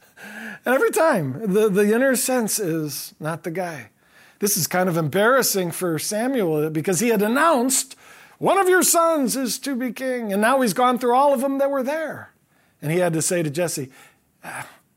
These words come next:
I don't know what to tell you. None of them you've brought me is the king. Do you have any other sons?" And that's when he said, "Well,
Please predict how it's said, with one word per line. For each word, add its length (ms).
I 40
don't 100
know 60
what 120
to 80
tell 180
you. 320
None 160
of 80
them 300
you've 200
brought 300
me 240
is 180
the 100
king. 320
Do 80
you 60
have 200
any 240
other 240
sons?" 520
And 120
that's 220
when 140
he 60
said, 240
"Well, 380